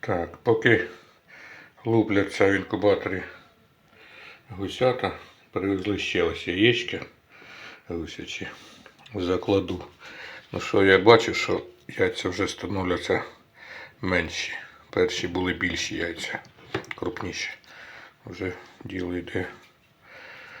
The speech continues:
під кінець яйцекладки, скажімо так. Заложим, нехай лупляться ці. Ті лупляться,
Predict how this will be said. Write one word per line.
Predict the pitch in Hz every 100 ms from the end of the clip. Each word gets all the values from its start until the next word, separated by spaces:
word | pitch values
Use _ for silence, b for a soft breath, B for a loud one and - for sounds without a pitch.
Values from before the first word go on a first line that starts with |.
| B B -
під | - -
кінець | - 95 87 82 - - B B B B B -
яйцекладки, | 87 82 - - - - - -
скажімо | - - - 117
так. | - - - - _ _ _ B B B B B B B B B B B _ _ _ _ - - - 98
Заложим, | 98 104 123 117 98 - b b b b b
нехай | - - 98
лупляться | 90 90 - 92 - -
ці. | - - - - _ _ _ B B B B B B B _ _ _ _ _ _ _ _ _ -
Ті | -
лупляться, | 95 131 131 113 113 123 110